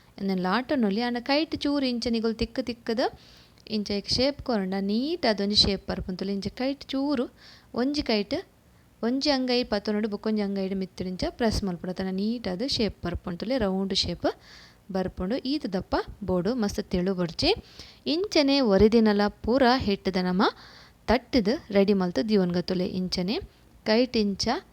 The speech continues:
ಒಂಜಿ ಅಂಗೈಡ್ ಪತ್ತೊಂದು ನನೊಂಜಿ ಅಂಗೈಡ್ ಇಂಚ ತೇತಂಡ ಕರೆಕ್ಟ್ ಅದೊಂಜಿ ರೌಂಡ್ ಶೇಪ್ ಆದ್ ಬರ್ಪುಂಡು. ಚೂಲ ಕ್ರ್ಯಾಕ್ ಆಪುಜಿ. ಇಜ್ಜಿನ ನಿಗುಲು ಬಾರದೆ ರೆಟ್ಟ ಆತಂಡ ಪ್ಲಾಸ್ಟಿಕ್‌ಡ ಇಂಚ ತಟ್ಟೊನೊಲಿ ಅಂಚಲ ಆಪುಂಡು. ಇತ್ತೇನ್ ಕೈಟೆ ಉಂದೆನ್ ಪೂರ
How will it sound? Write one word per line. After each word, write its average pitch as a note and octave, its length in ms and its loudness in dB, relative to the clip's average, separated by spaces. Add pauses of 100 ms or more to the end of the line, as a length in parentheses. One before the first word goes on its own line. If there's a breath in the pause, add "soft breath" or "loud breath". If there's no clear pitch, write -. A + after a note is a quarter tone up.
(440 soft breath)
ಒಂಜಿ B3+ 260 0
ಅಂಗೈಡ್ G#3 400 2
ಪತ್ತೊಂದು B3+ 440 0
ನನೊಂಜಿ A#3 420 0
ಅಂಗೈಡ್ G3 340 0
ಇಂಚ G3+ 340 -4
ತೇತಂಡ G3+ 540 -2 (640 soft breath)
ಕರೆಕ್ಟ್ C#4 380 -4
ಅದೊಂಜಿ A3 400 2
ರೌಂಡ್ A3+ 380 2
ಶೇಪ್ G3+ 360 -2
ಆದ್ F3+ 180 -6 (520 soft breath)
ಬರ್ಪುಂಡು. F#3+ 380 -2
ಚೂಲ A3 360 2
ಕ್ರ್ಯಾಕ್ A#3+ 560 6
ಆಪುಜಿ. F3+ 440 2 (640)
ಇಜ್ಜಿನ D4 300 -2
ನಿಗುಲು B3 240 2
ಬಾರದೆ G3 400 4
ರೆಟ್ಟ F#3 240 -2
ಆತಂಡ F#3+ 400 -2 (560 loud breath)
ಪ್ಲಾಸ್ಟಿಕ್‌ಡ G3+ 600 0
ಇಂಚ F#3+ 260 -2
ತಟ್ಟೊನೊಲಿ A3 600 4
ಅಂಚಲ G3 420 -2 (240)
ಆಪುಂಡು. F#3+ 520 -2 (520 soft breath)
ಇತ್ತೇನ್ C#4+ 360 0
ಕೈಟೆ G#3+ 320 4
ಉಂದೆನ್ G3+ 280 2
ಪೂರ D4 280 0